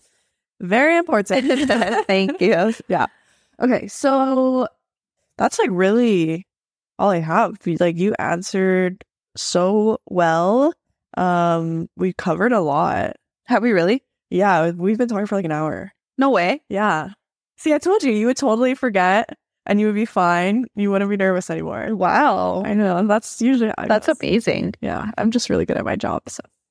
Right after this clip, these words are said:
Speaker 2: Good job. Pat yourself on the back.
Speaker 1: <laughs> Oh, I, I actually have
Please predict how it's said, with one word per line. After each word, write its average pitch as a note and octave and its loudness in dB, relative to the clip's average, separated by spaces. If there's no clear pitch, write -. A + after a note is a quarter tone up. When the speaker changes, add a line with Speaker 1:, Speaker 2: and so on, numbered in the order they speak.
Speaker 2:
Good F#3+ 0
job. G3 -2
Pat B3 0
yourself C4+ 0
on B3+ 2
the A3+ 2
back. F#3 -2
Speaker 1:
<laughs> - -20
Oh, A3 4
I, G3+ 4
I - -6
actually G3 0
have F#3 -4